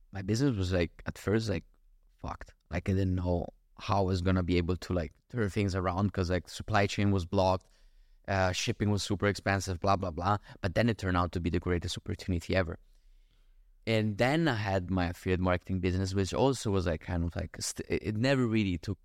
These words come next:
like, uh, the new project, I'm sorry. So the new affiliate marketing project, the, the brand that I was working with, was also not performing well. But I flew to Thailand and, uh, I knew I was gonna get stuck there, but with my friends and partner.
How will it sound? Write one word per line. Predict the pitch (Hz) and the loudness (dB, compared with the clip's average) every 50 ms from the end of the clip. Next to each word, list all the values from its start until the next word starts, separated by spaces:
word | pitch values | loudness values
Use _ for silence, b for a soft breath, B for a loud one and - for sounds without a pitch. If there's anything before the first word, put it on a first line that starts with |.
| _ - | _ 0
like, | 95 95 87 - - - _ _ - - | 2 2 2 0 -4 -16 _ _ -6 -2
uh, | 92 90 | -2 2
the | 85 98 | 2 2
new | 98 98 98 104 104 | 2 4 4 4 2
project, | 98 - 95 90 80 76 - 82 - - - - | 0 2 0 0 0 0 -2 -6 -10 -12 -10 -6
I'm | 85 82 82 | -6 -6 -4
sorry. | - - - 76 71 82 - _ _ _ _ | -4 -4 -4 -4 -4 -8 -10 _ _ _ _
So | - - 95 | -4 -2 0
the | 95 95 | 2 2
new | 98 107 120 135 135 120 110 | 4 4 4 4 4 2 2
affiliate | 98 113 101 - - 104 92 85 | 0 -2 -4 -2 0 0 2 2
marketing | 92 92 92 - - 98 87 | 2 0 0 0 -2 -2 -2
project, | - 98 92 87 82 92 92 - - - 85 | 2 2 2 2 2 0 0 0 -2 -8 -6
the, | 87 90 87 - 50 50 - | -4 -4 -4 -4 -4 -6 -8
the | - 90 | -6 -6
brand | 82 90 98 98 98 95 | -2 0 2 2 2 2
that | 95 87 | 0 0
I | 92 | 0
was | 92 87 87 | -2 -2 0
working | 95 104 104 98 - 98 92 | 0 0 0 0 0 0 0
with, | 80 87 101 107 - - - _ - - - - - - | 2 0 0 -2 -4 -12 -20 _ -20 -20 -20 -20 -20 -10
was | - 95 | -4 0
also | 107 123 131 - - 107 | 0 0 0 0 0 0
not | 95 90 - | 0 0 -2
performing | - 90 - - 90 87 87 85 85 | -6 -8 -6 -4 -2 -2 0 0 -2
well. | - - - - - _ _ _ _ - - - _ _ _ - _ _ - - - | -4 -6 -8 -10 -14 _ _ _ _ -20 -20 -20 _ _ _ -20 _ _ -20 -6 2
But | 117 117 104 92 - - - _ - | 4 4 4 2 0 -10 -20 _ 0
I | - 98 98 | 2 2 2
flew | - - - 117 127 131 | 0 -2 0 0 2 2
to | 151 151 | 0 -2
Thailand | - - 92 87 82 85 90 98 104 - - - - - - - - - - | -2 -2 -2 0 0 0 0 0 -2 -4 -10 -18 -20 -20 -20 -20 -20 -8 -4
and, | - 95 92 90 90 90 90 - - - _ _ - | 0 0 2 2 2 0 0 -2 -6 -16 _ _ -8
uh, | 90 90 90 80 78 | -8 -6 -6 -4 -4
I | 85 95 | -2 0
knew | 95 95 104 110 | 2 4 4 4
I | |
was | 110 110 95 | 4 2 2
gonna | 104 101 98 92 | 2 2 2 2
get | 90 90 - - | 2 0 -2 -4
stuck | - - - - 101 101 - - | -10 -8 0 0 0 0 0 -4
there, | - 85 87 87 104 110 - - - | -4 -4 -2 -2 -2 -4 -6 -8 0
but | - 98 92 95 - - - | 2 2 2 2 -2 -6 -6
with | 87 92 85 - - - | -4 -4 -4 -6 -2 -2
my | 92 87 | 0 0
friends | 85 - - 98 92 90 92 90 | 0 0 0 0 2 2 0 0
and | 87 85 82 | -2 -4 -4
partner. | - 95 98 95 - - - 85 98 110 | 0 2 2 2 2 -2 -4 -4 -4 -4